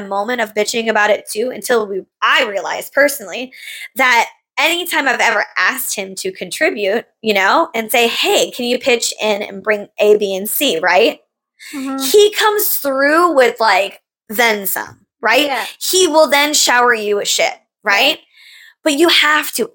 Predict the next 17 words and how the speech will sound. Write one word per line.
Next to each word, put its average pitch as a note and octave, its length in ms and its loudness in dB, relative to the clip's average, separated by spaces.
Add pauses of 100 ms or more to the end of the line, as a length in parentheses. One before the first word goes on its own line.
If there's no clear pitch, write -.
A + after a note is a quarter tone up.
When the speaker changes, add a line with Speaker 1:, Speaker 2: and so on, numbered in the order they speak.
Speaker 1:
ask, - 520 -6 (560)
right? C4 460 2
So E4+ 180 2
I D#4 140 4
feel F4+ 500 0
like A3+ 560 2 (380)
that's B3+ 440 0
the G#3+ 120 -2
key, F3 540 -8
right? A#3 340 2
Like, B3 240 -2 (100)
some D#4 420 0
people, G3+ 840 2 (100)
and A3 100 -2
especially A3 400 -2
dudes B3 480 -4
now, G3 580 2